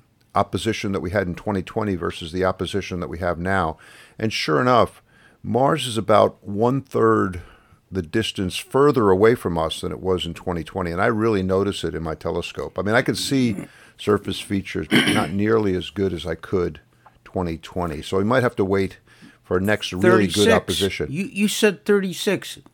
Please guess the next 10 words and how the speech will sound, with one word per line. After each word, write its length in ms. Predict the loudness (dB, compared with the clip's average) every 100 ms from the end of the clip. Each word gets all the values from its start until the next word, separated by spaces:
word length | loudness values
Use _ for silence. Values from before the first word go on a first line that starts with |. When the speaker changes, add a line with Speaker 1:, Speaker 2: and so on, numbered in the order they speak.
| _
Speaker 2:
Two 120 | -2
years 280 | 0 0 0
ago, 160 | 0 0
you 220 | 2 -2
said 320 | -2 -2 -2 -8 -20 -20 _ -2
it'll 180 | 0 2
be 140 | 2
in 120 | 0
twenty 380 | -2 0 2 0
thirty-six 800 | 0 0 0 -2 0 0 -2